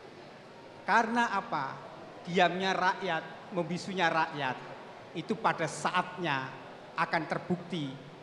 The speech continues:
dan rakyat akan melakukan yang disebut pemberontakan dengan merombak yang sudah dianggap rakyat itu adalah sudah usang. Saatnya lah lupakanlah yang sudah usang itu.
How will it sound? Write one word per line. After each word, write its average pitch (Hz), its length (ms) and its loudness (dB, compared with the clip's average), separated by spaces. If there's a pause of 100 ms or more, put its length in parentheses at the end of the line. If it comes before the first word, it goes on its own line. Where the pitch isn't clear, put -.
(120)
dan 143 200 4
rakyat 185 440 2
akan 175 320 2
melakukan 160 600 2
yang 139 160 -4
disebut 135 400 -4 (300)
pemberontakan 143 960 0 (320)
dengan 139 420 2
merombak 147 600 4 (500)
yang 147 160 4 (240)
sudah 170 400 2
dianggap 151 560 0
rakyat 156 380 0 (100)
itu 135 240 -6 (640)
adalah 135 640 4 (720)
sudah 165 720 2
usang. - 400 -6 (1040)
Saatnya 170 720 2
lah 160 160 4
lupakanlah 147 1040 2
yang 160 160 0
sudah 151 320 0
usang 135 400 0
itu. 127 240 -8